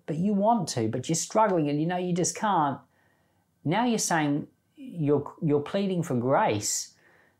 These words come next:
You don't deserve it. You're saying, "Lord, I need your help. Remember me." And it seems to me that all of us are both of those people. <laughs> We're all people who've done some good things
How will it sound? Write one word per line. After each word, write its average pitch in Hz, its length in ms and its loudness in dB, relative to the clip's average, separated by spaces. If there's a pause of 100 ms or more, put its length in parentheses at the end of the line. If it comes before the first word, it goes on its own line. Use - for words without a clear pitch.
(360)
You 147 120 0
don't 196 180 2
deserve 185 420 4
it. 123 220 2
You're - 80 -18
saying, 147 260 -4
"Lord, 196 480 0 (160)
I 160 80 -2
need 175 300 0
your 156 120 0
help. 123 380 -4 (140)
Remember 180 460 0
me." 107 320 -4 (640)
And 196 100 -2
it 170 100 0
seems 277 420 4
to 196 100 2
me 165 500 4 (500)
that 139 120 4
all 320 260 8
of 196 100 6
us 110 380 4
are 165 100 6
both 240 240 6
of 156 60 4
those 120 220 6
people. 113 360 -2 (200)
<laughs> - 1160 -2
We're 175 120 8
all 254 220 8
people 226 260 2
who've 175 80 4
done 165 200 6
some 233 340 6
good 165 200 6
things 156 600 2